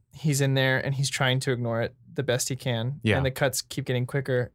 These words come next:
Speaker 1: and quicker and louder and louder.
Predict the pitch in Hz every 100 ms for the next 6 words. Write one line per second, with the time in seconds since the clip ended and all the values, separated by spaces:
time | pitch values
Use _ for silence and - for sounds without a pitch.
0 | - 123 131 131 127 123 113 123 127 117
1 | 110 113 117 - - 113 117 110 107 113
2 | 113